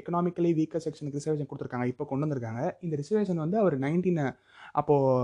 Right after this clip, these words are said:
ரி-, அ, நரசிம்மராவ் கவர்மெண்ட் வந்து, அதாவது வி பி சிங்க்கு அடுத்து நரசிம்மராவ் வந்தார் இல்லையா, அப்பயே வந்து அந்த டென் பர்சன்ட் ரிசர்வேஷன் வந்து இம்ப்ளிமெண்ட் பண்ணலாம் அப்படின்னு ரெண்டு ரெக்கமெண்டேஷனை அவர் கொடுத்தாரு. ஏற்கனவே இந்த, இந்த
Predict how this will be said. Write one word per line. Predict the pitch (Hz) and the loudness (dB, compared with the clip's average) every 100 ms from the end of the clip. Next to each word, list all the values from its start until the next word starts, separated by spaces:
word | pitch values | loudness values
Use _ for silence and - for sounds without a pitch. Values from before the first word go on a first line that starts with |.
| 120 - | 2 2
ரி-, | 160 - | 0 2
அ, | 143 | 2
நரசிம்மராவ் | 143 170 202 180 160 135 | 4 2 4 6 6 6
கவர்மெண்ட் | 147 156 | 2 0
வந்து, | 147 139 | 0 2
அதாவது | 135 135 151 165 147 123 123 | 2 2 2 4 4 4 0
வி | |
பி | 175 | 0
சிங்க்கு | 170 160 | 0 0
அடுத்து | 147 147 | -2 -2
நரசிம்மராவ் | 147 147 156 139 | -4 -4 -4 -4
வந்தார் | 131 139 | -2 -2
இல்லையா, | 139 165 156 _ _ - | -2 -2 -4 _ _ -8
அப்பயே | 165 - 220 226 | -8 -2 0 2
வந்து | 185 233 | 2 2
அந்த | 196 | -2
டென் | - 190 | -2 -4
பர்சன்ட் | 202 208 185 | -2 0 -2
ரிசர்வேஷன் | 160 170 160 | 0 -2 -2
வந்து | 147 156 | -4 2
இம்ப்ளிமெண்ட் | 202 170 160 | 2 2 -2
பண்ணலாம் | 135 120 131 123 | -2 -2 -2 -2
அப்படின்னு | - 170 | -4 -2
ரெண்டு | 147 175 | 0 4
ரெக்கமெண்டேஷனை | 170 156 175 151 - | 2 2 2 2 2
அவர் | 170 185 - | 4 4 2
கொடுத்தாரு. | 127 123 120 - | -4 -4 -8 -8
ஏற்கனவே | 143 151 151 165 170 | -2 -2 0 0 2
இந்த, | 139 131 | 2 2
இந்த | 123 120 | 2 2